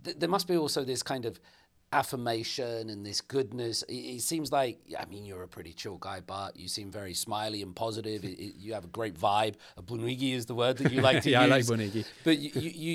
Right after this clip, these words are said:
Speaker 1: you've surely got a lot of positive responses. Ko-, how are Koreans in general responding to you?
Speaker 2: Um, they seem to appreciate this project a lot.
Speaker 1: Yeah?
Speaker 2: Yes.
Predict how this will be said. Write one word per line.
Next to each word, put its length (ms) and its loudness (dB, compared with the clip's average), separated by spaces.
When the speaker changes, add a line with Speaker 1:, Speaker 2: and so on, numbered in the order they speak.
Speaker 1:
you've 140 -2
surely 240 2
got 140 2
a 60 2
lot 140 0
of 80 -10
positive 360 -4
responses. 420 -10
Ko-, 320 -4
how 200 6
are 60 4
Koreans 400 -2
in 140 -6
general 360 2
responding 500 -6
to 120 -12
you? 120 -12
Speaker 2:
Um, 460 0
they 140 2
seem 260 2
to 140 4
appreciate 540 0
this 140 0
project 500 -2
a 60 -4
lot. 320 -4
Speaker 1:
Yeah? 240 -4
Speaker 2:
Yes. 440 0